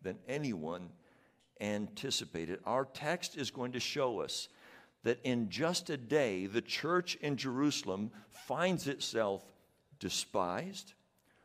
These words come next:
under harsh persecution, in mourning over a great loss, and forced to flee to places they did not want to go to.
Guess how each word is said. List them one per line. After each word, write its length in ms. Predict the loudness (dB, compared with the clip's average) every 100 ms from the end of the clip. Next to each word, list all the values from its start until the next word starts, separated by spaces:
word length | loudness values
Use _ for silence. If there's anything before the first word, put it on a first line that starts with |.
| -16 0
under 240 | 2 2 0
harsh 460 | 0 0 2 0 -4
persecution, 880 | -2 0 -2 -4 -4 -4 -4 -6 -8 -14 _ _ -20 -20 -12 0
in 380 | 2 2 0 -4
mourning 800 | -2 2 4 4 2 0 -2 -4 2
over 360 | 4 4 0 0
a 100 | -2
great 420 | 2 2 2 0
loss, 580 | 2 2 2 0 -4 -6 -12 _ 0
and 180 | 2
forced 720 | 0 0 8 10 10 6 -4 -12 -4
to 100 | -4
flee 600 | -4 -4 2 4 4 2
to 140 | 2
places 800 | 0 2 2 4 4 0 -2 -4 -6 2
they 160 | 2
did 260 | 4 2 2
not 380 | 2 2 0 2
want 460 | 4 4 2 -10 -16 _ _ _ -6
to 140 | 0
go 180 | 4 4
to. 300 | 2 -6